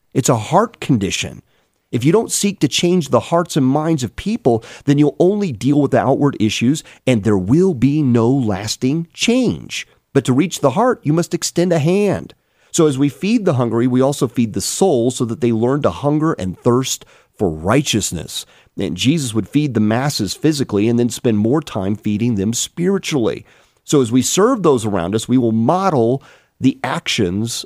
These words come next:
of Jesus. That's ultimately, it seems that i-,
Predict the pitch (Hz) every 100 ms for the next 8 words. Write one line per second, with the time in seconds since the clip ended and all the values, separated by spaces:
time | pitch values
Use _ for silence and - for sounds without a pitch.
0 | - 151 139 - 196 233 - - - -
1 | - 147 175 190 202 160 117 127 - -
2 | _ _ _ - 131 - 208 214 160 127
3 | -